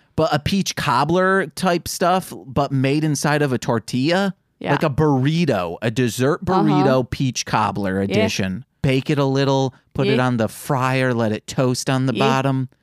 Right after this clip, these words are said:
Speaker 2: Get crispy.
Speaker 1: Oh, I thought you were gonna say get crazy with it.
Speaker 2: No, I was gonna say crunchy. That actually sounds really fucking good. We
Speaker 1: Yeah.
Speaker 2: should try that.
Speaker 1: I know.
Speaker 2: Actually, earlier I was, like, thinking about wanting to make dumplings.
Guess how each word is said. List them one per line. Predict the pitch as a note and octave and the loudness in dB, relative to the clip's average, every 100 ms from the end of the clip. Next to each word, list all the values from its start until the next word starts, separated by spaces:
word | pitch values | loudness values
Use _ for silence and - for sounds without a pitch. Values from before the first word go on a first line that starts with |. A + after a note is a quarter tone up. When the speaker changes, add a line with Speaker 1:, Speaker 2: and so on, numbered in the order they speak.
| _ | _
Speaker 2:
Get | - G3 | -6 -6
crispy. | - - F#3 F#3 F#3+ F#3+ F#3+ G#3 - F3+ F3 - _ - | -6 -8 -4 -2 -2 0 -2 -4 -6 -8 -8 -10 _ -4
Speaker 1:
Oh, | A#2+ | 0
I | G#2+ | 0
thought | A#2+ | 0
you | A#2 | 0
were | A2+ | 0
gonna | G#2+ | -2
say | A#2 | -2
get | G#2 A#2 - | -4 -6 -8
crazy | - G2+ G2+ D3 C#3+ G2+ | -6 -2 0 0 0 -2
with | G#2 G2+ G2 | -2 0 0
it. | F#2+ - | -2 -4
Speaker 2:
No, | - | -2
I | G3+ | 0
was | G3+ | 0
gonna | G#3+ | 0
say | G#3 | 0
crunchy. | F#3+ - F#3+ F#3 - E3+ D3+ E3 F#3 _ _ - | -2 -2 0 0 -2 -4 -6 -6 -10 _ _ -4
That | F#3+ | 0
actually | F#3+ G#3 B3 | 0 0 -2
sounds | A#3+ C#4+ C4+ | 2 2 2
really | G#3 F3+ F#3+ F#3 | 2 2 2 2
fucking | - F#3 F#3 F3 | 2 -2 0 0
good. | E3+ E3+ | 0 0
We | D#3+ | 0
Speaker 1:
Yeah. | D#3 | 0
Speaker 2:
should | G#3+ | -2
try | F#3+ E3 D#3+ E3 | -2 -2 0 0
that. | D#3+ D#3 D3+ - _ - | 0 -2 -4 -8 _ -4
Speaker 1:
I | C#3+ | 0
know. | D#3 B2+ G2 - | 0 -2 -6 -2
Speaker 2:
Actually, | G#3+ A3+ - C4 B3 | 0 0 -2 -2 0
earlier | - G#3 A3+ A3+ A3+ | 0 0 2 2 2
I | A3 | 2
was, | G#3+ G#3 | 0 0
like, | G3+ G3 _ _ _ | -2 -2 _ _ _
thinking | A3+ G#3+ G#3+ G#3 | -4 -2 -2 -2
about | G3+ F#3+ F#3+ F#3 F3 - - | -2 0 0 0 0 -4 -6
wanting | F#3+ F#3 F#3 F#3 | -2 0 0 -2
to | - | -2
make | F#3 F3+ E3+ | -2 -2 -4
dumplings. | - E3+ E3 - E3+ F3+ - F#3+ F#3+ - | -4 -4 -4 -4 -4 -2 -2 -4 -6 -10